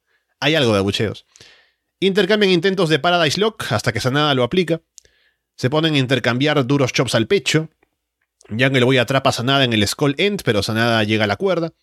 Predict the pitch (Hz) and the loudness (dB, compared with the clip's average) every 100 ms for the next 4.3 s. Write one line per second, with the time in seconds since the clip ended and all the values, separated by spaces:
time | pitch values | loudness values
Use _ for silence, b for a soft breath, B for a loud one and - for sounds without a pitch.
0 | b b b b _ _ _ - 147 175 | b b b b _ _ _ -2 0 2
1 | 175 147 170 180 160 175 170 156 185 175 | 2 4 2 2 2 4 4 4 4 4
2 | 143 131 113 160 156 143 131 110 - - | 2 0 0 2 2 2 4 4 2 0
3 | 156 156 196 170 120 110 117 151 196 143 | 0 2 2 2 2 4 4 4 2 2
4 | 147 - - | -2 -4 -12